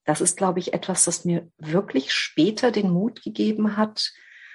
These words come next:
auch zu sagen, ich möchte, dass mein ganzes Leben so kreativ bleibt. Bei allem, ich gestalte wahnsinnig gerne, ich bin sehr ästhetisch, ich wollte ursprünglich auch Kunst studieren. Und das steckte wahrscheinlich schon in der Siebenjährigen damals.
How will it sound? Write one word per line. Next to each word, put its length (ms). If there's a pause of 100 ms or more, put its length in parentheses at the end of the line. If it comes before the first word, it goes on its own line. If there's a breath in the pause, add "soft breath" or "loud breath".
(140 loud breath)
auch 140
zu 140
sagen, 280
ich 160
möchte, 240
dass 200
mein 200
ganzes 420
Leben 300
so 120
kreativ 720
bleibt. 320
Bei 160
allem, 420
ich 200
gestalte 580
wahnsinnig 560
gerne, 540
ich 120
bin 140
sehr 180
ästhetisch, 600
ich 100
wollte 200
ursprünglich 340
auch 140
Kunst 240
studieren. 640 (1080 soft breath)
Und 220
das 160
steckte 600
wahrscheinlich 680
schon 560 (220)
in 80
der 100
Siebenjährigen 880
damals. 640